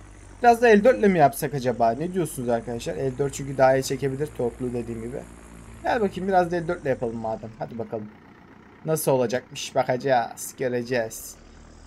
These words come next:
Bence elli dört daha iyi çekecek gibi geliyor. Şöyle gel bakayım. Hop. Sakin ol. Relax.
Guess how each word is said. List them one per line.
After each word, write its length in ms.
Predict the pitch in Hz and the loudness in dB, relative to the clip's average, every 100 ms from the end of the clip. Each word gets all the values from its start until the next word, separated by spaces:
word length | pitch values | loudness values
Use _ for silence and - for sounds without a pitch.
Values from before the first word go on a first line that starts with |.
| - | -4
Bence 300 | 170 175 165 | 0 0 2
elli 140 | 165 156 | 2 2
dört 220 | 156 - | 0 4
daha 180 | 143 139 | 6 6
iyi 100 | 135 | 2
çekecek 480 | 135 131 120 127 - | -2 -4 -4 -6 -6
gibi 200 | 120 113 | -6 -4
geliyor. 380 | 117 107 107 104 - - _ _ _ _ _ _ _ - - - - - | -2 -2 -4 -6 -12 -20 _ _ _ _ _ _ _ -20 -20 -20 -12 -4
Şöyle 140 | 143 | 2
gel 240 | 139 135 123 | 4 4 4
bakayım. 340 | 117 135 139 - | -2 -6 -8 -2
Hop. 440 | 135 127 120 113 - - - - | 2 4 4 0 -4 -20 -20 -20
Sakin 500 | - - 135 123 - | -16 -2 0 0 -4
ol. 140 | 117 127 143 | -10 -6 -4
Relax. 500 | 127 123 - - | -2 -4 -6 -16